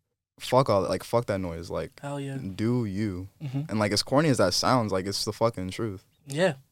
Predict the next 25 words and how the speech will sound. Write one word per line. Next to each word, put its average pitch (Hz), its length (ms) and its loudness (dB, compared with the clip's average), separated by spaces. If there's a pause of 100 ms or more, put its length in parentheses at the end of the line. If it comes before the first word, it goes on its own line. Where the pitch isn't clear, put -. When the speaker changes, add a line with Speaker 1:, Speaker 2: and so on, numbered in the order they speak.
(140)
Speaker 1:
You 98 60 -4
know 101 60 0
what 104 60 0
I 101 80 -2
mean? 107 220 -2
Like, 95 120 2
Speaker 2:
sometimes 254 420 0
the 196 80 0
simplest 226 400 0
shit 196 200 0
we 170 160 -4
just 160 180 -2
need 170 220 -4
to 143 100 -6
hear, 139 380 -4
and 147 100 -6
it 143 100 -6
rings 143 280 -6
so 147 460 -4
fucking 135 360 -8
true. 135 260 -6 (340)
Speaker 1:
Exactly. 107 420 -4 (1200)
Speaker 2:
So 156 200 -2
fucking 135 300 -8
true. 127 220 -14